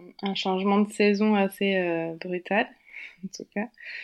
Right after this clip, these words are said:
parce qu'on quittait, on sortait à peine de l'hiver, euh, aux États-Unis, et là, on avait plutôt l'impression d'arriver en été. Et, et puis après,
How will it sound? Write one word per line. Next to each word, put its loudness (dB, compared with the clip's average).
parce -20
qu'on -2
quittait, 2
on -4
sortait 2
à 6
peine 4
de 2
l'hiver, 2
euh, -8
aux 4
États-Unis, 6
et 8
là, 2
on -6
avait -2
plutôt -6
l'impression -6
d'arriver -6
en -2
été. -2
Et, 2
et 0
puis 2
après, 4